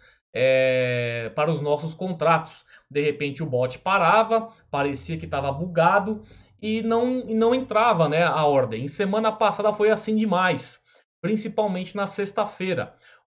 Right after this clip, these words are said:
Hoje eu quis deixar quatro entradas no mercado, tá? Com um contador nove, tá? Pra quem tá no curso sabe o que que isso quer dizer.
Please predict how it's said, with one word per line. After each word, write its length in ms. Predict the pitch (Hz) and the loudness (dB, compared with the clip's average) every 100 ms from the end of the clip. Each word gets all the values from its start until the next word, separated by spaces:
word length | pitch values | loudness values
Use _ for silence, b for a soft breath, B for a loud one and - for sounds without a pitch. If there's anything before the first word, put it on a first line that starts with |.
| - | 6
Hoje 500 | 214 254 143 117 92 | 10 10 8 -6 -6
eu 180 | 147 147 | -4 -4
quis 340 | - 220 262 | -4 -6 -6
deixar 720 | 190 208 175 - 156 139 107 b b _ _ | 2 2 2 0 2 2 -2 b b _ _
quatro 680 | 196 196 247 254 - 247 - | 2 4 4 2 -4 -6 -4
entradas 800 | 180 175 160 - 123 127 143 151 117 | -6 -6 -6 -2 0 0 0 -2 -4
no 140 | 123 | -4
mercado, 800 | 123 104 - 98 101 131 214 233 _ - | -4 -4 -8 -6 -4 -4 -4 -8 _ -4
tá? 380 | 123 170 - _ _ | 0 0 -4 _ _
Com 280 | 277 302 | 2 2
um 100 | 277 | 2
contador 720 | 214 220 214 180 160 147 139 117 | 2 2 2 2 2 2 -2 -2
nove, 800 | 117 117 123 147 160 240 269 _ - | -4 0 2 2 -2 -4 -6 _ -4
tá? 140 | 135 | -2
Pra 200 | 160 151 | 0 -4
quem 220 | - 175 | -4 -6
tá 160 | 170 175 | -2 -2
no 140 | 165 | -2
curso 380 | - 156 151 139 | -6 -10 -10 -12
sabe 320 | - 147 165 | -4 -2 -2
o 40 | 165 | -4
que 120 | 143 | -8
que 60 | |
isso 160 | 135 139 | -10 -8
quer 160 | 131 117 | -4 -4
dizer. 440 | 101 104 156 208 | -6 -6 -6 -6